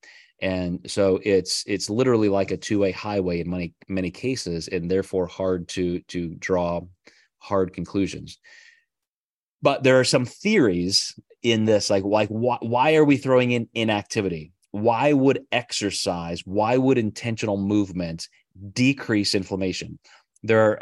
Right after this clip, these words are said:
uh, uh, I think, three main theories, which we'll get into here. Physical inactivity leads to the accumulation of visceral fat and consequently the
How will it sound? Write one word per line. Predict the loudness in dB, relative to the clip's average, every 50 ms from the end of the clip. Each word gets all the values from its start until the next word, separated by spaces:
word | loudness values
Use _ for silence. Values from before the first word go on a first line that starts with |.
| -6 _ -6
uh, | -6 -6 -6 -6 -6
uh, | -6 -6 -6 -8 _ _ _ _ _ _ -6
I | -4
think, | -4 -4 -4
three | -6 -2 2 4 4 4 4
main | 4 2 2 0 -2
theories, | -4 -2 0 0 2 2 2 0 0 -2 -4 -4 -2
which | -4 -4 -4 -6 -10
we'll | -4 -2 -2 -2
get | 0 0 0 0
into | 0 -2 -4 -6
here. | -4 -2 -2 -2 -2 -4 _ -16 -20 _ _ _ _ _ _ _ _ 0
Physical | 0 2 2 0 0 0 0
inactivity | 0 0 0 -2 -2 -2 -2 -2 0 0 0 2
leads | 2 2 0 0 -2
to | -2
the | -2 -2
accumulation | -2 -2 -2 -2 0 2 4 2 2 0 -2 -4
of | -2
visceral | -2 -2 0 0 -2 -2
fat | -2 -4 -6 -8
and | -8 -10 -10
consequently | -10 -10 -10 -10 -10 -10 -8 -8 -8 -6 -4 -2 0 0 0 -2 -4 -4
the | -4 -4 -4 -4 -4